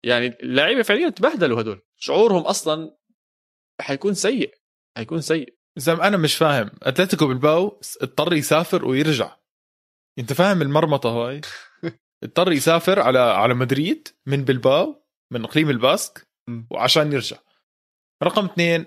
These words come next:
Speaker 2: هاي أكبر عاصفة بتاريخ إسبانيا، أو مش تاريخ، أكبر عاصفة من ستين سنة بإسبانيا. ستين سنة. طب يعني أنت الزلمة رئيس الاتحاد،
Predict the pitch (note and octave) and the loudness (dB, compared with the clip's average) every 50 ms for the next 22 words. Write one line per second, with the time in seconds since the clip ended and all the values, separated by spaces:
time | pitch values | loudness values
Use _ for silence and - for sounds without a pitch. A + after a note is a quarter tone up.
0 | _ - E3+ F#3 F3 E3 - - _ - F3 - - C#3 C3 D3 D3+ D3 A#2+ - | _ -2 0 0 0 0 -2 -4 _ -8 -8 -6 -6 -2 0 0 0 0 -2 -2
1 | A#2+ A#2+ C3+ D3+ D3 - C#3+ B2+ - B2 A2+ B2 - C#3 C3 C3+ D#3+ F3 - - | 0 2 2 2 2 0 -4 -6 -6 -6 -8 -4 -2 0 0 0 0 0 -2 -4
2 | - - - - - - D3 C#3 C3+ B2+ - - - C3 C3 C3 B2+ B2+ - D3+ | -6 -6 -8 -8 -4 0 0 0 0 -2 -6 -8 -4 -2 0 0 0 -4 -10 -14
3 | E3 E3 E3 F3 F3 - - F3 D3+ C3 B2 - - - - F3 - C#3+ D3 - | -14 -8 -4 -2 0 2 2 2 2 0 0 -2 -4 -4 -6 -4 -2 0 2 4
4 | - - - - D3+ D3 C3+ B2 B2 B2 - C3+ B2 - - F#3 E3 - - D3+ | 4 2 2 0 -2 -2 -2 -2 -2 -4 -4 -6 -4 -2 0 0 0 2 0 0
5 | C3 A#2 G2+ G2+ - - - A#2+ A2 G#2 G2+ G2+ - - F#3 F3+ - - B3+ A3 | 2 2 0 -2 -4 -6 -6 -8 -8 -8 -8 -6 -2 -2 -2 -2 -2 -2 -2 0
6 | F#3 - G3 F3 - - _ _ _ _ _ _ _ _ _ _ _ - A#2+ B2 | 0 0 -2 -4 -4 -8 _ _ _ _ _ _ _ _ _ _ _ -2 -2 0
7 | B2 C3+ C#3 B2 C3 D3+ E3+ G#3+ D4 D4 - G3 F3+ F#3 G3 F#3+ - _ _ _ | 0 2 0 0 0 0 0 0 0 0 0 0 0 0 0 -4 -6 _ _ _
8 | _ _ _ _ _ _ - C3+ C3 B2 A#2+ A#2+ A#2+ E3 F#3 F#3 D#3+ C3+ B2+ B2+ | _ _ _ _ _ _ -6 -4 -2 -2 -2 -2 0 0 2 2 2 2 2 2
9 | C#3 F3 F3 - D3+ B2+ B2 - - C#3+ C3+ C#3+ C#3 D3 D#3+ D#3+ - | 2 2 2 2 2 0 0 0 -2 0 0 2 2 0 0 -4 -8